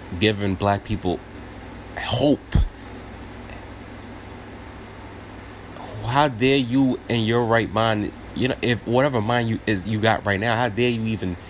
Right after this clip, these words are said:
say some shit like that? Slavery was a choice is bad. The fact that you, now the, you, you saying this, by far the dumbest shit I ever heard from a black man, period. You didn't do yourself no favors by anybody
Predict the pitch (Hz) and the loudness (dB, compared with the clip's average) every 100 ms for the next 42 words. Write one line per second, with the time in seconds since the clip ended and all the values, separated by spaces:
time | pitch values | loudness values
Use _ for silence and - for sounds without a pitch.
0 | - - - - - 143 151 - 101 92 | -14 -14 -4 -2 2 4 4 4 2 0
1 | - 58 71 71 65 - - - - - | -2 -2 -2 0 0 -2 -14 -14 -14 -8
2 | - - 156 160 156 123 110 123 107 92 | -2 2 4 4 4 4 2 2 0 0
3 | 82 101 90 85 87 - 131 127 95 85 | 2 4 4 2 0 2 4 2 -2 -4
4 | - 120 131 113 98 - 113 - 98 131 | 0 2 4 2 -4 -4 0 2 2 0
5 | 214 120 92 107 165 - - - - 104 | 2 2 4 4 2 -2 -10 -6 2 2
6 | 107 110 95 85 113 113 - 107 92 87 | 4 2 2 2 2 2 0 2 4 2
7 | 101 90 87 82 95 92 92 87 - - | 0 0 -2 2 2 2 -2 -2 0 6
8 | 156 135 101 92 - - - - - - | 6 6 2 0 -6 -14 -14 -14 -14 -14
9 | - - - - - - - - - - | -14 -14 -14 -14 -14 -14 -14 -14 -14 -14
10 | - - - - - - - - - - | -14 -14 -14 -14 -14 -14 -14 -14 -14 -14
11 | - - 123 151 151 131 135 117 117 104 | -14 -2 4 6 6 6 6 6 4 4
12 | 113 131 151 165 165 147 147 143 131 123 | 4 6 6 6 4 4 4 6 6 6
13 | 113 117 123 107 117 113 110 | 6 4 2 6 6 6 2